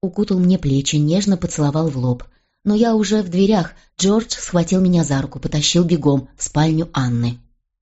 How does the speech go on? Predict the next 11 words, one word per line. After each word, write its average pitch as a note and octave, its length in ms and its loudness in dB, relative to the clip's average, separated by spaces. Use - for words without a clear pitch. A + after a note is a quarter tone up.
Она G3+ 260 0
сидит G#3 300 0
на G3+ 120 2
полу F3+ 320 2
у - 20 2
камина, D#3 640 -2
обняла E3+ 420 2
себя, D3+ 380 0
будто E3 320 -2
пытается E3+ 500 -2
согреться. C#3 680 -2